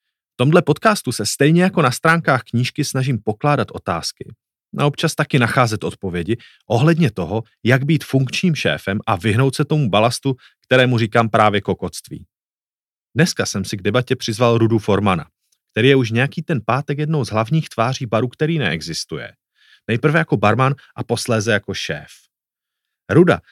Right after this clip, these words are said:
se se svou řídící rolí musel dlouho zžívat,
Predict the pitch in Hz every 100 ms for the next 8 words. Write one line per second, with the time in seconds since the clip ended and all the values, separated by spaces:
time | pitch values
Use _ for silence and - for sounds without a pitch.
0 | _ - 101 127 - 143 123 120 135 147
1 | 147 117 123 131 131 - 135 127 127 139
2 | 113 143 135